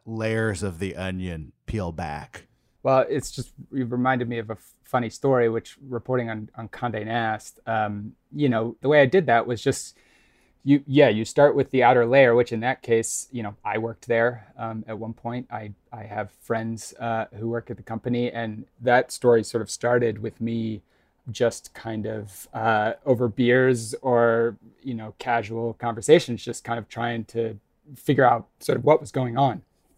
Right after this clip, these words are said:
Speaker 2: And, and surprisingly quickly, although maybe not surprising in hindsight, uh, I hadn't even really started reporting the story. It was sort of just in that stage of, like, talking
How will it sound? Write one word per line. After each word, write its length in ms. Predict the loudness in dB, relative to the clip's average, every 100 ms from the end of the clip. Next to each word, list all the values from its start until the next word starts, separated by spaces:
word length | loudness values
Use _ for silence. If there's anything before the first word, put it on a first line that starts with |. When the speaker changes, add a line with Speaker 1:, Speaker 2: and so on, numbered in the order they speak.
| _
Speaker 2:
And, 200 | -2 -2 0
and 320 | 0 0 -4
surprisingly 540 | -6 6 6 6 0
quickly, 360 | -2 -4 0 2
although 380 | 2 2 0 -4 _ _ _ _
maybe 180 | -2 -2
not 160 | -2 -6
surprising 300 | -4 -4 -6
in 80 | -10
hindsight, 480 | -8 -6 -4 -6 -10 _ _ _ _
uh, 280 | -2 0 -2 -4 -4
I 80 |
hadn't 240 | 2 4 2
even 280 | 0 -4 0
really 300 | 2 2 -2
started 440 | -2 -2 -2 -6
reporting 480 | -12 -4 -2 0 -2
the 80 | -4
story. 400 | -2 0 0 -2
It 60 |
was 340 | -8 -14 -20 -20 _
sort 240 | -10 -8
of 80 | -6
just 200 | -8 -6
in 120 | -6
that 160 | -6 -10
stage 320 | -4 -2 -2
of, 100 | -6
like, 200 | -10 -12 _
talking 440 | -8 -8 -8 -14